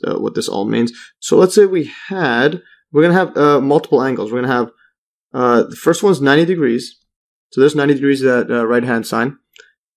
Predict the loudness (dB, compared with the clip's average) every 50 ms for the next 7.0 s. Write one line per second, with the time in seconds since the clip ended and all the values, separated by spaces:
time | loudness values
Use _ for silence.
0 | _ _ _ _ -2 0 2 2 4 4 2 2 2 2 0 0 0 -2 -2 -4
1 | -2 0 2 2 2 0 -2 -4 -4 0 2 4 6 6 6 6 2 0 0 -2
2 | -2 -2 -2 -4 -4 -2 -2 -4 -4 -2 -2 0 0 2 2 2 2 0 -2 -8
3 | _ _ _ _ _ -14 -4 0 2 4 4 4 4 4 2 0 2 4 4 4
4 | 4 4 0 -2 -4 -4 -4 -4 -4 -4 -2 -4 -6 -4 -2 0 2 2 4 4
5 | 2 0 -2 -8 -20 _ _ _ -4 0 2 2 2 2 0 -4 -4 -4 -4 -4
6 | -6 -6 -6 -4 -4 -4 -4 -4 -4 -4 -4 -4 -6 -6 -8 -8 -8 -8 -10 _